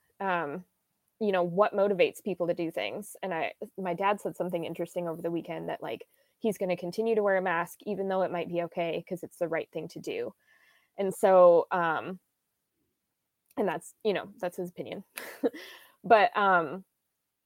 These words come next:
when you think about psychology and, like, what motivates people and, you know, do, is, do they have this intrinsic need to be good? Um, do they have an intrinsic need to help others?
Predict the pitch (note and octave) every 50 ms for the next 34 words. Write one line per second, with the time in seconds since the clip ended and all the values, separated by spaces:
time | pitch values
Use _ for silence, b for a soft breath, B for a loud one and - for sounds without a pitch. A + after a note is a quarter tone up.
0 | _ _ _ - G#3+ G#3+ G#3 G3+ G3 F3+ - G#3 G#3 B3 - G#3 F3 D3+ C#3 -
1 | - F#3 F3 - - D#4 F#4 D#4+ C4 G#3 - G#3 G3 F#3+ F#3+ - F#3 F3+ F3+ E3
2 | D#3+ - F#3+ E3+ - F#3 G3 G#3 G#3+ G3+ G3+ F#3+ - - - - G#3 F#3+ F#3 -
3 | F#3+ F#3 F#3 F3+ F3+ - E3 F3 D#3+ D#3 C#3+ C#3+ - G3+ F#3 E3 D#3+ D3 D#3 E3+
4 | - F3+ E3+ E3 D3+ - - _ - F3 E3+ - - _ _ _ F3+ - E3+ D#3+
5 | F3 E3+ F3+ F3 E3 E3+ E3+ E3 - E3+ D#3+ D#3+ - E3+ E3 D#3+ - D#3+ - -
6 | D#3+ D#3 E3 - E3+ - - - - - A#3 A#3 A3+ A3+ A3 G#3 G#3+ - b b
7 | b b b b b b b F3 D#3+ D#3 D3+ D#3 D#3+ E3 D3+ E3+ E3 D#3+ E3+ D#3+
8 | D#3 D#3+ D#3 D#3 D#3 - - D3+ D#3+ D#3 D#3 D#3+ D#3+ D3+ D#3 - C#3 B2 D#3+ -
9 | - G#3+ A#3+ A#3 A3+ A3 G#3 G3+ G3 G3 - -